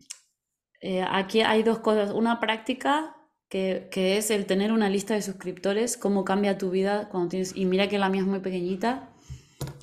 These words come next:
Eh, con una lista de suscriptores tú tienes una audiencia, una audiencia que te hace caso, en mayor o menor medida. Contar con eso es como una especie de,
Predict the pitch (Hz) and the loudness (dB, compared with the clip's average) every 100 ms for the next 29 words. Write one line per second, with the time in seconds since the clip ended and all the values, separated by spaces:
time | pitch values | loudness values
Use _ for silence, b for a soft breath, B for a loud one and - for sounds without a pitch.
0 | - 185 185 180 185 202 220 226 247 240 | 0 2 2 2 2 4 4 4 2 2
1 | 220 - 208 220 226 233 226 196 226 220 | 0 -4 -4 0 2 2 0 -2 -2 -2
2 | 214 185 185 185 175 - 165 151 _ _ | -2 -2 0 0 -2 -4 -6 -10 _ _
3 | b b b _ _ _ _ 190 202 208 | b b b _ _ _ _ 2 4 4
4 | 233 240 240 262 262 196 185 175 170 170 | 6 4 6 2 4 -2 -2 -4 -6 -6
5 | 151 - 220 262 - 175 165 170 170 156 | -4 -2 -2 -6 -8 -4 -2 -2 -2 -4
6 | 196 196 185 175 175 170 160 170 240 - | -2 0 2 2 2 2 2 0 -2 -6
7 | b b b 135 b b _ _ _ _ | b b b -20 b b _ _ _ _
8 | _ - 196 190 233 233 240 262 262 247 | _ 0 2 4 2 4 4 4 2 0
9 | 262 214 - 220 208 208 214 190 214 240 | -2 -4 -2 0 0 0 -4 -6 -4 0
10 | 220 208 196 202 - | 0 0 0 -4 -8